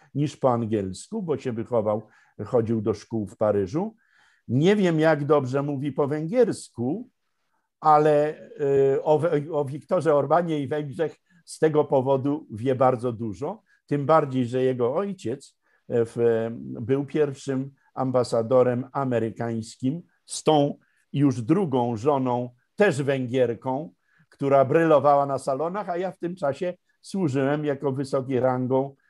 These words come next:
dyplomata w Budapeszcie w początkach lat dziewięćdziesiątych. Czyli, e, ojciec obecnego szefa dyplomacji amerykańskiej był pierwszym ambasadorem amerykańskim w demokratycznych już Węgrzech. Orban ma kłopot,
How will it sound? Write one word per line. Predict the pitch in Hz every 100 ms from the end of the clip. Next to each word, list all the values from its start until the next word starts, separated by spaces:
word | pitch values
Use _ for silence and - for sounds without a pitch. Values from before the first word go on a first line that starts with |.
| -
dyplomata | 113 135 127 127 127 123 123
w | 113
Budapeszcie | 117 120 110 117 - 135 123
w |
początkach | 120 110 117 110 110
lat | 120 117
dziewięćdziesiątych. | 107 110 120 117 120 135 120 98 98 92 _ _ _ _ - 113
Czyli, | - 123 123 120 120 _ -
e, | 127 127 -
ojciec | 165 156 147 127
obecnego | 131 120 110 - 127 120
szefa | 113 127 120
dyplomacji | 117 120 120 123 117 127
amerykańskiej | 120 127 139 165 165 160 147 139 139 - -
był | 127 135
pierwszym | 139 175 185 - 135
ambasadorem | 131 120 123 127 113 123 117 123 117 _ _ -
amerykańskim | 135 127 113 101 117 117 113 - 117 120 _ 104
w | 107
demokratycznych | 110 147 120 120 104 113 - 110 110
już | 101
Węgrzech. | 110 107 95 98 95 _ _ _ -
Orban | 143 143 139 131
ma | 120
kłopot, | - 147 170 196 196